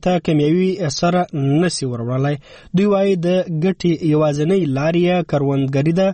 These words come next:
خو د سرې، اه، نشتوالي ورته سخت مشکل جوړ کړی دی. د سیمې اوسیدونکي وایي همدا لامل دی چې د سبزیو، میوو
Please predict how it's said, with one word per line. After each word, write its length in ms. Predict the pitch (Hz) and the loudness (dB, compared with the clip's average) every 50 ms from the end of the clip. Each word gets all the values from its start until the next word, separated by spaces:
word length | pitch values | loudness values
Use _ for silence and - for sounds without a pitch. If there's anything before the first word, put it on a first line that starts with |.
| - - - - - - - | -4 -8 -20 -20 -16 -10 -6
خو 140 | - 208 208 196 160 147 143 | -2 0 0 0 0 -2 -2
د 100 | 147 147 139 | -2 -2 -2
سرې، 300 | - 202 208 208 196 156 143 - _ _ 175 156 | -2 0 0 2 2 0 -2 -4 _ _ -2 0
اه، 340 | 156 156 147 131 - 151 143 | 0 0 -2 -4 -4 -2 -2
نشتوالي 520 | 143 135 - - - - 175 185 196 190 180 | -2 -2 -4 -6 -2 0 0 2 2 2 2
ورته 260 | 185 175 - - 190 190 180 - - - - - - - | 0 0 -2 -2 0 0 -2 -2 -8 -16 -18 -12 -8 -4
سخت 320 | - 180 165 - - 160 139 | -2 -2 -4 -4 -4 -4 -2
مشکل 340 | 135 131 - - 196 165 139 131 135 | -2 -4 -4 -2 -2 -2 -2 -2 -4
جوړ 100 | 135 131 - | -6 -4 -2
کړی 140 | 151 147 143 147 | -2 0 0 0
دی. 80 | 156 156 - - - - - - | -2 -2 -4 -8 -20 -10 -4 -2
د 120 | 196 208 214 - | 0 0 0 0
سیمې 160 | 240 226 220 | 0 0 0
اوسیدونکي 560 | 214 196 - 202 196 208 214 185 - 139 139 | 0 0 0 0 0 2 0 0 2 4 4
وایي 240 | 143 156 175 180 - - - 139 | 6 6 4 4 2 0 0 2
همدا 300 | 170 180 170 165 180 190 190 185 | 4 4 4 4 4 4 4 4
لامل 320 | 165 156 160 196 214 202 156 170 | 2 2 2 2 2 2 4 2
دی 100 | 156 180 190 | 2 2 0
چې 380 | - - - - - - 175 175 156 151 | -4 -10 -20 -14 -4 0 0 2 2 2
د 120 | 151 147 - | 2 0 0
سبزیو، 420 | 147 143 147 170 185 202 196 180 175 165 | -2 0 0 2 2 4 4 4 4 4
میوو 320 | 156 156 175 190 196 196 | 4 4 4 4 4 2